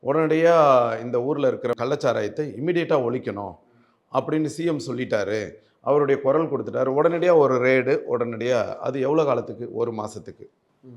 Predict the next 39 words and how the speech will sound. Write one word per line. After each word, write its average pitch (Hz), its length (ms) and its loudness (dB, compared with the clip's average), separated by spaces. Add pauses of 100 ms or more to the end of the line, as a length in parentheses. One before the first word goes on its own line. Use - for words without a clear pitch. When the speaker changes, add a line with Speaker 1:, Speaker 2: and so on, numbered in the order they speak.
(140)
Speaker 2:
கலெக்டரை 190 360 2
மாத்திருக்காங்க, 147 540 -2 (140)
எஸ் 135 160 -10
பி 190 80 -6
யை 175 100 -4
சஸ்பெண்ட் 180 260 -8
Speaker 1:
இது 170 40 -6
Speaker 2:
பண்ணிருக்காங்க 151 400 -2
Speaker 1:
ஒவ்வொரு 170 260 0
Speaker 2:
சார். 156 80 0
Speaker 1:
முறையும் 156 320 -2
தொடர்கதை. 113 400 -6 (640)
ஒவ்வொரு 160 380 0
முத-, 143 400 0
முறையும் 123 440 -4 (580)
கீழே 170 260 6
உள்ள 131 140 2 (1160)
கலெக்டர், 120 320 -2 (160)
இப்போ 117 160 -6
வந்து 120 180 -4
ஒரு, 117 260 -2
ஒரு 117 140 -6
டிஸ்ட்ரிக்டினுடைய 120 640 -8
கலெக்டரை 113 380 -6
மாத்துறது, 95 420 -10 (380)
ஒரு 127 200 -4
எஸ் 117 240 -2
பி 160 140 -2
யை 123 80 -4
மாத்துறது. 95 480 -8 (440)
கடந்த 180 380 2 (440)
வருடம் 160 400 2
வந்து 147 180 0 (140)
இது 135 240 -4
மாதிரி 175 220 4 (100)
ஒரு 123 120 2
விஷயம் 143 400 -4
நடக்கும்னு 156 640 -2
தெரிஞ்சு 131 400 -2